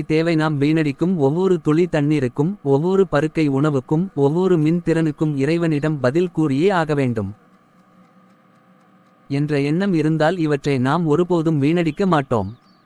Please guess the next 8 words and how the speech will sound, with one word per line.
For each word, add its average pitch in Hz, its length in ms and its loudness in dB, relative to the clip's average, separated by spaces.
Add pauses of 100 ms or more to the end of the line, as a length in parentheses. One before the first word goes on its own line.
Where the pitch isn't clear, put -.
(120)
உலகின் 202 400 0
ஒரு 156 220 2
மூலையில் 156 500 0
எங்கோ 143 340 2
ஒருவர் 151 400 2
பசியுடன் 170 500 0
இருக்கின்றார் 143 580 -2
என்றால், 127 420 0